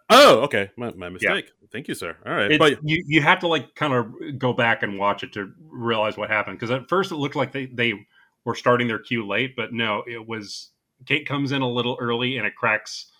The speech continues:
Speaker 2: uh, a couple of 'em up a little bit. And it
Speaker 1: Yeah, and then they just
Speaker 2: goes
Speaker 1: kinda
Speaker 2: on for,
Speaker 1: la-
Speaker 2: like, a half beat.
Speaker 1: Yeah, and then they just kinda laugh through the song, and, uh,
Speaker 2: Yeah.
Speaker 1: yeah, uh, it's, I don't know, I, again, another sketch I, I dug. It's, um, I don't know if it was, it's,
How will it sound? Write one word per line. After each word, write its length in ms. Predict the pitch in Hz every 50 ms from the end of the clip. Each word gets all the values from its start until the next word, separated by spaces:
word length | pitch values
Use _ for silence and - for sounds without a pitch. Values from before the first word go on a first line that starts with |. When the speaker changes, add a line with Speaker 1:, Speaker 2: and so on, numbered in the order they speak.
| _ _ _ _ _ _ _ _ -
Speaker 2:
uh, 100 | 117 107
a 100 | 110 107
couple 280 | - 123 107 - 107
of 80 | 104 92
'em 140 | 98 95 98
up 140 | 95 92
a 40 | -
little 240 | 92 90 90 87 87 -
bit. 160 | 90 87 87 - _ -
And 100 | 98 90
it 40 | 143
Speaker 1:
Yeah, 220 | 123 98 98 110
and 100 | 113 123
then 80 | 139 139
they 80 | 139
just 140 | 127 127 123
Speaker 2:
goes 60 | 117
Speaker 1:
kinda 120 | 156 127 117
Speaker 2:
on 40 | 113
for, 40 | 120
Speaker 1:
la- 120 | 113 113 110 98
Speaker 2:
like, 120 | 101 95
a 140 | - - 101
half 100 | 95 - -
beat. 200 | - 90 90 - _ _ _ _ _ _
Speaker 1:
Yeah, 120 | 151 156
and 80 | 143 139
then 80 | 143
they 80 | 139 135
just 200 | 113 131 120 -
kinda 160 | 156 139 113
laugh 320 | 107 113 113 113 110 -
through 120 | - 113 107
the 100 | 95 98
song, 380 | - - 101 98 95 95 98 - _
and, 240 | 127 127 131 127 123
uh, 260 | 120 120 117 117 113 107
Speaker 2:
Yeah. 100 | 92 82 80 - _ _ _ _ _ _ _ _ _
Speaker 1:
yeah, 180 | 156 208 226 135 98 95 98
uh, 380 | 127 135 143 143 139 131 120 104 -
it's, 420 | 143 151 156 156 - - - - -
I 60 | 160
don't 120 | 240 311
know, 40 | 285 180
I, 180 | 175 196 190 185 - _ - 143
again, 360 | 147 147 202 254 175 117 110
another 400 | 107 123 135 151 160 180 180 175
sketch 320 | - - 175 175 - -
I, 320 | 151 143 151 151 151 127 151
I 60 | 151
dug. 400 | 135 117 123 180 170 104 98 90 104
It's, 240 | 104 101 - -
um, 280 | - 123 117 117 117 113 _ _ _ _ _ -
I 60 | 139
don't 80 | 196
know 80 | 214 214
if 100 | 202 -
it 60 | 185
was, 140 | 165 151 143 139 143 151 - _ _ _ _ _ _ _ _
it's, 400 | - 156 156 - - - - -